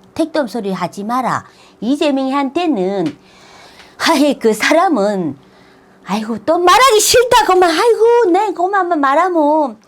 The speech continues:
내 입만 더러워지고 우리 국민들하고 참. 이 사람은 정치에뿐만 관여한 게 아니고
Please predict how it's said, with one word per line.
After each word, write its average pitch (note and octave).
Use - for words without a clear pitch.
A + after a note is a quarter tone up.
내 B3+
입만 G#4+
더러워지고 D4
우리 C#4
국민들하고 C4+
참. C#4
이 E4
사람은 C#4
정치에뿐만 C#4
관여한 G#3+
게 F#3+
아니고 D3+